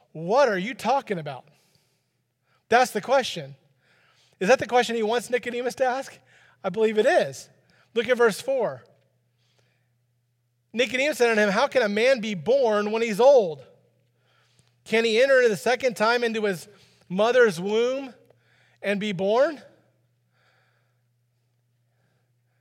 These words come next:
One person in the room is laughing.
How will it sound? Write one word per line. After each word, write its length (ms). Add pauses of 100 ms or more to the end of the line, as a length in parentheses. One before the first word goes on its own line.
(720)
One 400
person 400
in 80
the 80
room 180
is 140
laughing. 460